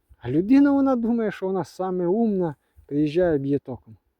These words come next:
Якщо така людина, вона їде, і вона бачить, що я поїхав сюди з якимсь спінінгом, вона крутить, е, пальцем у, у скроні і думає: «Ну ти дебіл. Я ж вчора тут, е,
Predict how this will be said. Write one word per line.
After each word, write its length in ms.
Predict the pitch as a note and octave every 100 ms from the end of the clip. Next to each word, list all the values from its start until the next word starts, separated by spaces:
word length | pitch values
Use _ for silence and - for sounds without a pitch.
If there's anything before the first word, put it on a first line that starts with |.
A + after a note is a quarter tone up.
| _ _ _ _ _ _ _ _ _
Якщо 260 | D3 - B3
така 280 | A#3 A#3 A3+
людина, 440 | A3+ G3+ G#3+ F#3
вона 200 | F3+ F3
їде, 400 | E3+ F3 G3 E3
і 40 |
вона 280 | E3 F3 F3+
бачить, 360 | D#3 F3+ - D3+
що 140 | -
я 120 | E3
поїхав 460 | D3+ D#3+ E3+ - D3
сюди 300 | - D3+ D#3
з 60 | C#3
якимсь 300 | C#3+ C#3+ -
спінінгом, 600 | - G#3 G3 C3+ A2+ G2 _ _ _ _ _ _ _ -
вона 260 | C#3+ E3 D3 - _
крутить, 480 | E3+ F3 E3+ D3+ D#3+
е, 580 | D#3 D3+ D3 C#3 C3 A#2 _
пальцем 560 | E3 D3+ - D3 B2+ -
у, 380 | C#3 C#3 C3+ A2+ - _ _ _ _ _ _ _ _ _ _ _
у 80 | C#3
скроні 500 | - F3+ G3+ F3 D3
і 40 |
думає: 340 | C#3 D#3 D3+ C#3+
«Ну 120 | E3
ти 160 | -
дебіл. 500 | D#3 E3+ C#3+ C#3 A2+ F#2+ _ _ _ _
Я 140 | F#3 E3+
ж 60 |
вчора 300 | - G3 E3+
тут, 220 | - D#3
е, 180 | D3+ A#2